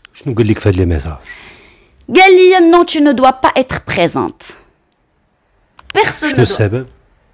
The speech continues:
Speaker 2: السبب انه متحالف مع واحد خالتي اللي انا غادي نطرق ليهم
Speaker 1: مهم.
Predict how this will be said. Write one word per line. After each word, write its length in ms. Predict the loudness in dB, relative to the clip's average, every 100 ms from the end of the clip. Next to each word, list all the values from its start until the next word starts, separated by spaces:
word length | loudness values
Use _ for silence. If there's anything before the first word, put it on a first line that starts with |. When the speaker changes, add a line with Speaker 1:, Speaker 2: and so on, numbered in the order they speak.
| _ _ _ -20 _ _
Speaker 2:
السبب 420 | -2 0 2 0
انه 520 | 0 2 2 4 2
متحالف 800 | -2 -6 -6 -2 2 2 2 -2
مع 260 | -4 0 0
واحد 280 | 0 -4 -8
خالتي 380 | -2 -2 -2 -2
اللي 140 | -2
انا 120 | -2
غادي 220 | -2 2
نطرق 540 | 0 0 -4 -6 -8 -8
ليهم 280 | -2 -2 -4 -10 -20
Speaker 1:
مهم. 320 | -18 -16